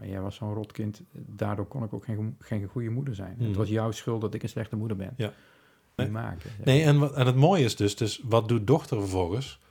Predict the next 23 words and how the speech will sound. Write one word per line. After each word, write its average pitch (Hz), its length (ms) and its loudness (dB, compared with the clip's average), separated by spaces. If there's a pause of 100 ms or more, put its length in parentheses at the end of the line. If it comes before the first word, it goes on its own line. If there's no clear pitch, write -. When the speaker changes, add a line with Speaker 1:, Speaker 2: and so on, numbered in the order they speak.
(220)
Speaker 2:
Zij 139 240 2
gaat 95 220 2
haar 104 180 4
man 127 380 4 (500)
als - 240 -4
vuilnis 95 320 0
behandelen. 90 420 -4 (1040)
En 110 140 -4
ik 113 100 2
denk 123 160 4
dat 104 180 2
dat 139 200 4
een, 104 280 -4
een 98 160 -2
dynamiek 107 440 0
is 101 220 0
die 101 140 0
je 98 60 2
heel 127 220 4
vaak 113 300 4
ziet 139 240 2
in 113 240 -6
ongelijkwaardigheid, 110 1200 -2